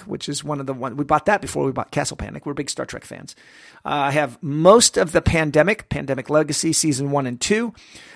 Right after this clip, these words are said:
Uh, we have most of the Pandemics, as I already described. I have, uh, The Captain is Dead, both versions, Lockdown, The Captain is Dead version one. I have the original from Gamecrafter and Lockdown number two. Uh, Escape, which is a great real-time dice game.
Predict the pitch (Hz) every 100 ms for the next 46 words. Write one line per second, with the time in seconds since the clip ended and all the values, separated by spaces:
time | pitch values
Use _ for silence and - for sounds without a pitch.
0 | - - 131 127 123 139 139 127 127 151
1 | - 147 143 135 131 160 151 143 139 131
2 | 123 117 - - 180 196 190 - - -
3 | - - - - 143 135 143 139 135 120
4 | - 131 123 117 - - 143 135 117 113
5 | 175 190 196 156 - - 143 135 135 185
6 | 180 196 175 - 131 156 170 175 180 185
7 | - 156 - 139 147 135 139 131 147 165
8 | 160 135 131 127 127 135 139 131 - 127
9 | 120 147 - 160 - 185 123 120 117 127
10 | - 139 135 123 120 175 190 - _ _
11 | _ - 131 113 - - - 226 - -
12 | 156 131 131 110 135 180 190 139 156 175
13 | 170 165 170 156 - 170 - 190 214